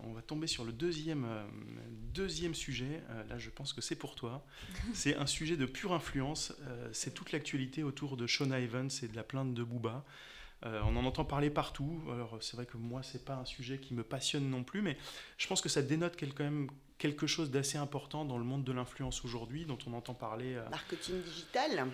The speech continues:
Speaker 1: Oui, voilà, à corps et à cri, à tort ou à raison sur certaines choses, mais en tout cas, c'est très particulier. Et, ben, j'aimerais que tu puisses nous présenter un petit peu tout ça, Océane, sur, euh,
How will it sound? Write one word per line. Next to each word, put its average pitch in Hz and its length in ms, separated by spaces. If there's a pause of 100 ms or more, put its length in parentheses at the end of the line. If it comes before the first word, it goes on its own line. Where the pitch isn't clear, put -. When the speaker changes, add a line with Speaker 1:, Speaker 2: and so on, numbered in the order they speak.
(140)
Speaker 1:
Oui, 165 180
voilà, 143 300
à 135 60
corps 147 320
et 131 40
à 120 60
cri, 139 300
à 127 40
tort 143 360
ou 127 80
à 127 40
raison 127 260
sur 143 180
certaines 139 280
choses, 160 240
mais 143 60
en 135 60
tout - 100
cas, 165 80
c'est - 160
très - 160
particulier. 151 800
Et, 113 440
ben, 113 80
j'aimerais 117 220
que 151 60
tu - 80
puisses - 180
nous 127 80
présenter 143 500
un 143 60
petit - 140
peu 143 80
tout 135 160
ça, 135 160
Océane, 127 420
sur, 135 260
euh, 110 320